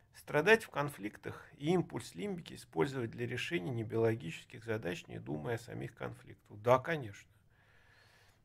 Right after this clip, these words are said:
Да, конечно. Ну, ну, классический пример Александр Сергеевич Пушкин.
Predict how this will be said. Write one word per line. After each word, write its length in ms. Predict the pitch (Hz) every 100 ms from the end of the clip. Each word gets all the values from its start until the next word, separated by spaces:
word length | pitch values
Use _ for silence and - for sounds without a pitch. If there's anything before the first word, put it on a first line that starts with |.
| -
Да, 400 | 131 104 110 - -
конечно. 580 | 156 156 110 - - - - _ _ _ _
Ну, 200 | 120 127
ну, 140 | 123 120 - 113
классический 720 | - 147 156 262 - - -
пример 360 | 147 147 180 165
Александр 320 | 120 156 147
Сергеевич 380 | - 120 120 -
Пушкин. 400 | - - -